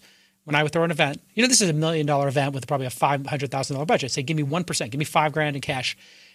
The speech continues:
I'd take those hundred dollar bills, and I would just give it to each security guy, each A V guy. I said, "I really appreciate you coming. We're gonna have a great show. I just wanted to buy you lunch." Boom. This is New York. You know, some people are like, "We don't get tips." And I was, you know, "We're union, whatever." I said,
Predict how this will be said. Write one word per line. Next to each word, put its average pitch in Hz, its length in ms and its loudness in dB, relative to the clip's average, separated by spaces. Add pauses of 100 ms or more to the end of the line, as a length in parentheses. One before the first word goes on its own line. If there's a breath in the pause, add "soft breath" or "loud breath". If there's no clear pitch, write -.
I'd - 60 -12
take 185 100 2
those 180 140 4
hundred 180 180 2
dollar 196 160 8
bills, 143 380 0
and 143 80 -4
I 131 60 -2
would 139 100 -6
just - 140 -6
give 160 100 0
it 143 100 -2
to - 100 -8
each 175 200 -2
security 151 400 0
guy, 131 240 0
each 170 220 -2
A 160 120 2
V 151 160 2
guy. 139 140 0
I 131 40 -2
said, 143 180 -6 (560 loud breath)
"I 180 60 4
really 185 200 6
appreciate 175 320 4
you 151 60 2
coming. 156 360 0
We're 160 80 -2
gonna 170 140 4
have 160 100 4
a 156 60 0
great 156 180 6
show. 147 340 2
I 175 100 2
just 151 100 0
wanted 165 160 2
to 135 60 -2
buy 139 160 4
you 135 100 2
lunch." 127 380 -2 (100)
Boom. 131 220 -4 (380 loud breath)
This 359 140 4
is 285 80 8
New 180 100 8
York. 180 380 6
You 156 60 4
know, 147 60 4
some 185 140 4
people 175 140 4
are 151 60 6
like, 151 80 4
"We 214 80 6
don't 240 100 6
get 220 140 4
tips." 240 240 2
And 170 100 0
I 156 40 -2
was, 147 120 -6
you 165 120 -2
know, 151 40 0
"We're 156 160 0
union, 208 300 2
whatever." 190 160 6
I 156 40 0
said, 156 140 -6